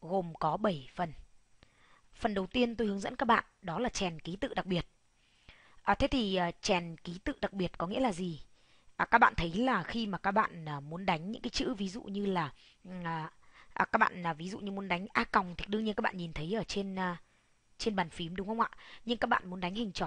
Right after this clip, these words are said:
tay này, à, các bạn muốn đánh, à, à, ví dụ như là những cái, à, phép toán học hay là các bạn muốn đánh, à, dấu, à, mũi tên mà các bạn không thể thực hiện được trên bàn phím thì các bạn sẽ chèn ký tự đặc,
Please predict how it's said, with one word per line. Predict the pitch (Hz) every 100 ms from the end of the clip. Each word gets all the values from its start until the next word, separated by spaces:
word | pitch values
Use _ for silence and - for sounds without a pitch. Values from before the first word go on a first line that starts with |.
| 143
tay | 208 220 202
này, | 135 - _ _ -
à, | - -
các | 233
bạn | 226 180
muốn | 175 196
đánh, | 170 175 220
à, | 220 208 - - -
à, | -
ví | 165 190
dụ | 196
như | - 202 214
là | 185
những | 160 - 226
cái, | 202 165 165 196 226
à, | 214 208 _ _ _ _ _ _ _
phép | - 262 -
toán | 202
học | 240 214 -
hay | 175 196
là | 180
các | - 202
bạn | 196 165
muốn | 170 180
đánh, | 151 175 214
à, | 220 - - - -
dấu, | 170 185 175 208
à, | 220 214 208 - - - - - -
mũi | 226
tên | - 247 240 214 - - -
mà | 175
các | -
bạn | 208 196
không | 247
thể | 208
thực | 165 -
hiện | 196 -
được | -
trên | 208 180
bàn | 160
phím | - 170 214 - -
thì | 180 175 151
các | 202
bạn | 208 -
sẽ | 190 - 202
chèn | - 170 151
ký | - 170
tự | 254
đặc, | -